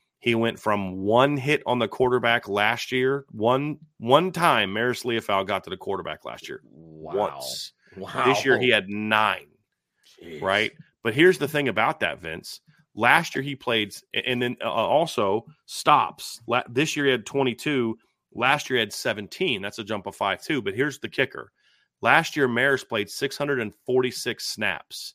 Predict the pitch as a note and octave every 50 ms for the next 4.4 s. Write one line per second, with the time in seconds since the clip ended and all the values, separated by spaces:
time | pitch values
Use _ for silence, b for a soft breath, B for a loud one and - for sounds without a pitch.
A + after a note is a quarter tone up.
0 | _ _ G#2 G2 A#2+ B2+ B2+ - A2 F#2 A#2 D3 F3 B2+ G2 F2 E2+ E2 F2 G2
1 | G2+ - B2+ C#3+ D3+ - - A2+ A#2 A#2+ B2+ A#2 F#2+ A#2 A#2+ A2+ A#2+ - - A#2+
2 | A#2 A2+ G#2 A2 G2+ A#2+ D3 D3+ D3 D3 F3 E3 D#3 D3 C#3+ C#3+ C3 - - B2+
3 | A#2+ - - B2+ A#2+ B2 A#2+ B2 B2+ B2 A#2+ A2+ A2+ G#2+ G#2+ G#2 - - - G#2
4 | E2 C#2 B1 A1 - - -